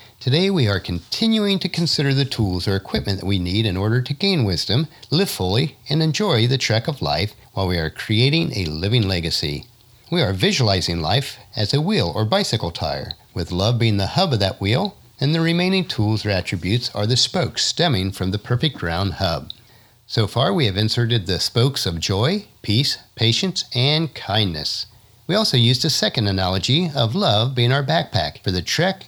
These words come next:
and each of these attributes as tools we need for our success. Whichever one you can visualize best, please use it, and I encourage you to work on strengthening these attributes in your life.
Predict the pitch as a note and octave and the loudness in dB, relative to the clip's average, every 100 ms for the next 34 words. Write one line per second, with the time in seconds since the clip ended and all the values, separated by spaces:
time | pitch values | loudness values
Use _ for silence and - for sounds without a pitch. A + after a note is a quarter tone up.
0 | - F#2+ G#2 F#3 - A#2+ G#2+ G2+ B2+ - | -4 -4 -2 -2 0 0 0 2 0 0
1 | F#2+ F2+ G2+ B2 - - G#2+ G#2 - G#3 | -2 -2 -2 -2 -4 -4 -2 -2 -2 0
2 | B2+ F#2+ A2 B2+ E3 G2 A#2 A#2 A2 B2 | 0 0 0 0 2 2 0 0 0 0
3 | E3 - A3+ - - - - _ - - | -2 -2 0 0 -2 -8 -12 _ -20 -10
4 | A3+ C4 E3 B2 A2 A2 G2+ A2 G2 F2+ | -4 0 2 4 2 2 0 0 0 0
5 | E2 - F2 C#3 - G3+ F#3 A#3+ A3+ F#2 | -2 0 0 0 0 -2 0 -2 -2 -4
6 | - G#2 G#2 G2+ - - G3+ A#2 - F2+ | -2 -2 0 -2 -4 -4 -2 -2 -2 -2
7 | A2+ B2+ B2 C3 D3+ - - G3 - A#2+ | -2 0 0 0 -2 0 -2 -2 0 0
8 | G#2 G#2+ A2+ G#2 F2+ F#2+ - G2+ F#2+ B2+ | 2 2 2 0 -2 -4 -4 -4 0 -2
9 | - D3+ F3 F#3 G2+ D#2 - | 0 0 0 0 0 -2 -8